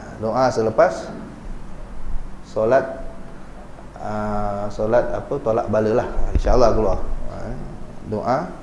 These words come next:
selepas solat tolak bala hari Rabu terakhir bulan Safar. Ah, ataupun tuan-tuan search buat kajian sendiri.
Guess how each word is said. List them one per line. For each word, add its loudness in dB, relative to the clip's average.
selepas 0
solat 0
tolak -2
bala -4
hari -2
Rabu 2
terakhir 2
bulan 0
Safar. 0
Ah, -14
ataupun 0
tuan-tuan 4
search 2
buat 2
kajian 4
sendiri. 0